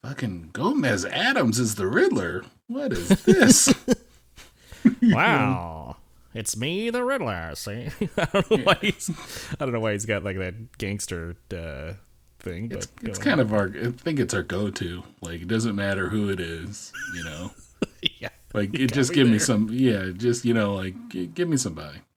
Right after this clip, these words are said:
Speaker 1: Anybody.
Speaker 2: Uh, uh, Jimmy Durante.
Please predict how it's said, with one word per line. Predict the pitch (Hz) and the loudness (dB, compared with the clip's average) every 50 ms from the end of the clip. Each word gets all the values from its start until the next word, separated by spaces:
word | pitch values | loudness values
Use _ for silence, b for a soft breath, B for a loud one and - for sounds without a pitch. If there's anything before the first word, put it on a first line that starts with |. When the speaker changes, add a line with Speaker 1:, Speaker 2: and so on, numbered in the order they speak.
| - 196 | -12 -6
Speaker 1:
Anybody. | - 156 135 104 - - - - - _ _ _ _ _ _ _ _ _ _ _ _ _ _ _ _ _ _ _ _ _ _ _ _ _ _ - - - B B B B B B B B B B | -4 -2 -2 -2 -4 -8 -14 -16 -18 _ _ _ _ _ _ _ _ _ _ _ _ _ _ _ _ _ _ _ _ _ _ _ _ _ _ -16 -16 -16 B B B B B B B B B B
Speaker 2:
Uh, | 143 | -6
uh, | 117 101 98 98 95 95 92 92 92 90 90 90 90 87 87 87 85 87 - 82 92 85 - - - - 131 113 107 107 104 101 104 113 135 | -4 -4 -4 -4 -6 -6 -6 -8 -8 -8 -8 -8 -8 -8 -8 -10 -10 -10 -12 -14 -14 -16 -14 -12 -12 -10 -10 -10 -12 -12 -14 -14 -12 -12 -8
Jimmy | 123 113 143 151 156 147 | -4 -2 -2 0 0 -2
Durante. | 131 123 113 104 98 92 87 69 87 | -2 -2 -2 -2 -4 -4 -6 -10 -12